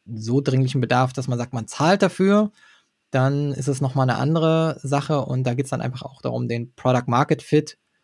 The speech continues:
zu finden. Ist es wirklich etwas, wofür Leute zahlen würden, eine Dienstleistung? Von daher ganz spannend, dass ihr dann da auch Sachen rausgeworfen habt. Wirst du uns verraten, was es zum Beispiel nicht <laughs> zu den Produkten geschafft hat?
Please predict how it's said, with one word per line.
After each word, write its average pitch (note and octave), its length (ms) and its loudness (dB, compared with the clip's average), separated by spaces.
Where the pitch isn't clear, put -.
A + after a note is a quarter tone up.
zu C#3+ 140 2
finden. D3 600 2
Ist C3 140 -2
es C3 160 -4
wirklich C#3 260 2
etwas, B2 260 0
wofür B2 280 -2
Leute B2 280 0
zahlen B2+ 400 -2
würden, B2+ 520 0
eine B2+ 100 -2
Dienstleistung? B2 760 -2
Von A#2 140 -2
daher C3 180 4
ganz B2+ 200 4
spannend, C3+ 380 2
dass C3 140 2
ihr B2 80 4
dann B2+ 220 2
da B2+ 200 4
auch C3 180 -4
Sachen B2+ 260 0
rausgeworfen B2 1000 0
habt. C3+ 280 0
Wirst C3+ 300 2
du C3+ 140 2
uns C3+ 240 -2
verraten, B2 720 0
was B2+ 200 0
es C3 120 -6
zum C#3+ 140 -2
Beispiel C3 360 0
nicht A#2+ 440 -2
<laughs> E3+ 180 -4
zu G3 140 2
den F3+ 160 4
Produkten F#3 400 0
geschafft F3 320 0
hat? G#3 180 -2